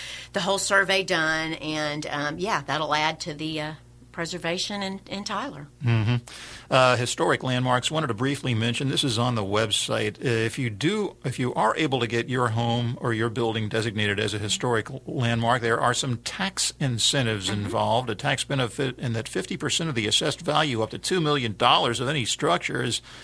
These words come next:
Speaker 2: eligible for an exemption from annual city ad valorem taxes.
Speaker 1: I
Speaker 2: So
Speaker 1: know.
Speaker 2: there's a good
Speaker 1: Yeah,
Speaker 2: incentive
Speaker 1: there's
Speaker 2: right
Speaker 1: one
Speaker 2: there.
Speaker 1: right there. <laughs>
Speaker 2: Very
Speaker 1: Great.
Speaker 2: important to mention. You
Speaker 1: Yeah.
Speaker 2: can read more about that on the website, historic tyler dot org.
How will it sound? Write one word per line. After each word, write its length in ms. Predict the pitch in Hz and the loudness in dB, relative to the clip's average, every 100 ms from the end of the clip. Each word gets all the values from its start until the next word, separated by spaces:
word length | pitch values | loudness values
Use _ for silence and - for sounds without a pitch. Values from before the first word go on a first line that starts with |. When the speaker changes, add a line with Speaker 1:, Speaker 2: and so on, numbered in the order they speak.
| - - | -20 -4
Speaker 2:
eligible 360 | 190 233 175 185 | 0 2 4 2
for 240 | 185 180 | 0 -2
an 40 | 175 | -2
exemption 500 | 127 117 226 - 107 | -2 0 0 0 -4
from 120 | 110 117 | -4 -2
annual 320 | 131 131 113 | 0 2 2
city 340 | - 139 131 | 0 0 -2
ad 220 | - 131 | -2 -2
valorem 460 | 127 131 170 214 127 | 0 0 0 0 -2
taxes. 400 | - 113 117 - | -2 -2 -4 -6
Speaker 1:
I 40 | - - - | -4 -2 -2
Speaker 2:
So 60 | |
Speaker 1:
know. 80 | - | -4
Speaker 2:
there's 200 | 160 185 | 0 0
a 120 | 131 | 0
good 240 | 104 127 127 | -2 0 0
Speaker 1:
Yeah, 80 | 120 | 2
Speaker 2:
incentive 340 | - 151 135 | 2 2 2
Speaker 1:
there's 100 | 156 | 4
Speaker 2:
right 160 | 147 135 | 4 2
Speaker 1:
one 100 | 143 | 2
Speaker 2:
there. 180 | - - | 2 4
Speaker 1:
right 240 | 202 208 - | 4 2 0
there. 340 | 180 247 196 - | 2 4 2 2
<laughs> 520 | 247 - - - 208 | -2 2 -2 0 0
Speaker 2:
Very 340 | 123 123 131 | 2 2 4
Speaker 1:
Great. 120 | 120 151 | 4 4
Speaker 2:
important 300 | 220 131 123 | 4 2 0
to 80 | 147 | 2
mention. 280 | 127 139 175 | 2 2 2
You 60 | |
Speaker 1:
Yeah. 60 | 147 | 2
Speaker 2:
can 140 | 151 | 2
read 160 | 131 127 | 0 2
more 220 | 120 120 | 2 4
about 200 | 107 110 | 4 2
that 160 | 117 110 | 4 2
on 120 | 110 | 2
the 80 | 104 | 0
website, 520 | 101 113 107 135 143 | 0 2 2 2 0
historic 560 | 127 - - 143 123 110 | -2 -2 0 0 -2 -4
tyler 440 | - 135 123 113 | -2 -2 0 0
dot 320 | 98 135 113 - - | -2 -2 -2 -4 -4
org. 460 | 143 151 190 185 | 0 2 0 0